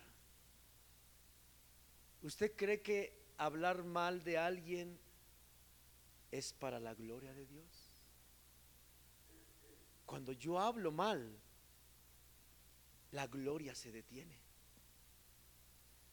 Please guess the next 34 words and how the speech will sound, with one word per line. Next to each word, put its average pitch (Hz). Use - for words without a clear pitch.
Quiero 208
que 226
vaya 214
viendo 220
la 196
profundidad 175
de 190
lo 175
que 165
Pablo 180
trata 185
de 170
enseñarnos 156
a 143
través 139
de 143
sus 135
cartas. -
Todo 208
lo 233
que 220
hagas, 151
hazlo 175
para 156
la 143
gloria, 151
porque 156
si 165
no 180
lo 196
haces 214
para 185
la 180
gloria, 214